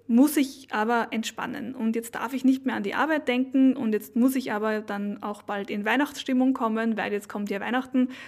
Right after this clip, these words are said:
Und ich hab das Gefühl, das ist ja auch wieder Stress, oder? Weil wir uns dann noch diesen, diesen Druck auflasten, wir müssen jetzt aber.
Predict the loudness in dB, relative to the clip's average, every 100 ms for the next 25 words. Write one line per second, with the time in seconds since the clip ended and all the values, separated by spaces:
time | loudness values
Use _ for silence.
0 | -18 -2 2 2 0 -10 _ -12 -8 -8
1 | -8 -8 -2 2 2 0 -20 -4 -4 -4
2 | -14 _ _ _ -6 0 0 0 -2 -2
3 | -2 -6 -6 -8 -10 -8 -4 -4 -2 -4
4 | -4 -6 -4 -2 -2 -6 _ -4 -2 -2
5 | -2 0 0 2 -2 0 -2 0 -2 -2
6 | -2 0 2 4 4 2 -4 -2 -6 -10
7 | -12 -12 -12